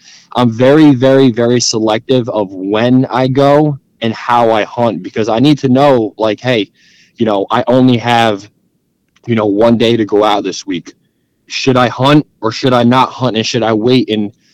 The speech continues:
you know, work things out with the wife, you know, because she's a diehard hunter too. So it's hard to, like, you know, we're,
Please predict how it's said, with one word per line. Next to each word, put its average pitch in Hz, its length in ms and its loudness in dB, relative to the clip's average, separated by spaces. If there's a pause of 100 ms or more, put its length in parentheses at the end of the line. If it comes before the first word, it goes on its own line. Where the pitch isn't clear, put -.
(140)
you 113 100 -2
know, 110 200 2
work 120 300 0
things 127 260 0
out 131 180 2
with 113 100 -6
the 120 80 -2
wife, 120 520 0
you 113 120 -4
know, 110 120 0
because 107 280 -6
she's 147 220 2
a 117 100 -2
diehard 117 480 0
hunter 117 260 -4
too. 143 380 0
So 113 180 -4
it's 110 120 -6
hard 131 300 0
to, 123 100 -6
like, 107 360 -2 (400)
you 131 80 0
know, 117 140 2
we're, 107 120 4